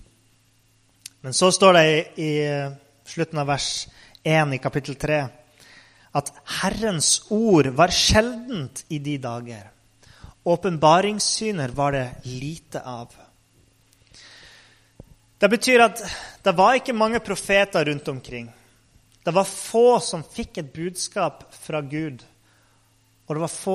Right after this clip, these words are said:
av de som delte det. Så det var ikke mange profeter der i Israel. Og det var jo fordi at ondskapen til Israel,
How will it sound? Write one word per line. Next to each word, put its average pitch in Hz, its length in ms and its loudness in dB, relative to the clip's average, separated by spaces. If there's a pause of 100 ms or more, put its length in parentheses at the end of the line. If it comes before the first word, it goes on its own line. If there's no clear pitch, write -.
av 143 160 0
de 151 160 -4
som 139 260 -10
delte 139 520 -10
det. 135 140 -4 (1600)
Så - 400 2 (960)
det 165 80 0
var 190 160 6
ikke 226 140 0
mange 196 180 2
profeter 180 800 -2 (800)
der 127 240 2
i 127 60 -2 (120)
Israel. 110 380 -10 (1120)
Og 151 80 2
det 170 80 8
var 220 160 8
jo 214 80 6
fordi 202 380 0
at - 260 -4 (1040)
ondskapen 165 800 -2 (240)
til 147 160 -10 (240)
Israel, 156 480 -14